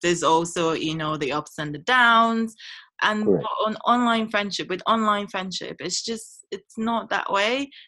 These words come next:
Speaker 1: So I don't find it healthy. I feel like people run to their online friends because they are non-judgmental.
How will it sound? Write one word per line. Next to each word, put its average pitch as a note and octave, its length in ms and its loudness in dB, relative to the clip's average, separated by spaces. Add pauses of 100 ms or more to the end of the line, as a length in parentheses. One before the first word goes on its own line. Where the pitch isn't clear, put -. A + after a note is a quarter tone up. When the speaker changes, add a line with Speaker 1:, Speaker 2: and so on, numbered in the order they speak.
Speaker 1:
So - 160 -2
I A#3+ 100 4
don't B3+ 240 0
find A3+ 220 2
it G#3 80 -2
healthy. G3+ 360 -2
I E3+ 120 0
feel G3+ 160 -2
like G3 160 -4
people F3+ 340 -10
run F3 300 2
to F3 120 -8
their F3 220 -2
online D#3+ 400 -6
friends D#3+ 640 -6 (340)
because E3+ 640 -4
they F3 100 -2
are E3 120 0
non-judgmental. E3 1400 -4